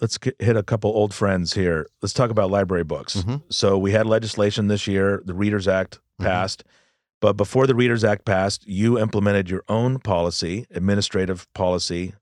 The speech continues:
Speaker 1: at the school about, um, getting rid of these awful, uh, materials in our libraries or categorizing them, making, putting them out of reach or too high for kids to reach. How's that going? How has the,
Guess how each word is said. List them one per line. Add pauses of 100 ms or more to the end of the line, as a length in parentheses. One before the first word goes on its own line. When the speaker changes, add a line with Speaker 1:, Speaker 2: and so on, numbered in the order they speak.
Speaker 1:
at
the
school (540)
about, (100)
um,
getting
rid
of
these
awful, (100)
uh,
materials
in
our
libraries
or
categorizing
them, (160)
making,
putting
them
out
of
reach
or
too
high
for
kids
to
reach.
How's
that
going?
How
has
the,